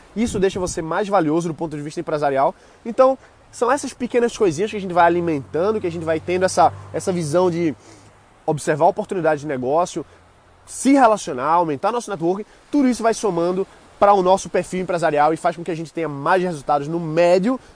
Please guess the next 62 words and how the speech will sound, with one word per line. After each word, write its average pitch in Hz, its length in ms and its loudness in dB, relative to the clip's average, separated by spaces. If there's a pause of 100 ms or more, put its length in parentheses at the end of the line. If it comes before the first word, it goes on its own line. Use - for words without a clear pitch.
e 269 80 0
longo 220 240 4
prazo 196 300 4
e 254 40 -8
também 247 320 0 (200)
curto 208 260 -2
prazo. 151 320 2
Às 120 60 -10
vezes 170 160 -6
aparece 214 260 -4
uma 175 60 -8
coisa 208 180 -4
que, 175 60 -10
bum, 147 400 0
faz 151 200 -8
todo 170 120 -6
sentido 151 300 -12
naquele 165 220 -6
momento. 143 280 -6 (320)
Beleza? 240 300 6
É - 20 0
isso 233 140 -2
aí. 226 180 4 (220)
Um 196 80 0
abraço, 190 380 6
bota 226 180 2
pra 226 100 -2
quebrar. 202 300 6
Se - 80 -8
você 247 280 2 (300)
tá 240 100 6
acompanhando 240 340 4
aqui 214 120 -4
pelo 220 180 4
YouTube 208 260 0
ou 220 40 6
pelo 208 160 2
Face, 226 420 2 (220)
se - 180 -4
inscreve 233 420 2
no 214 80 0
canal, 175 300 4
acompanha 202 300 0
esses 185 180 -4
dois 196 220 4
vídeos 190 200 -2
relacionados 185 400 2
que - 40 -4
eu 190 40 -2
vou 202 60 0
deixar 180 380 2
aqui 233 360 4
na 220 120 0
lateral 185 400 4
pra 180 140 -2
você 160 200 -2
poder 156 220 0
assistir, 160 360 -6
pra 180 100 -8
você 156 160 -8
poder 156 160 -4
acompanhar. 151 500 0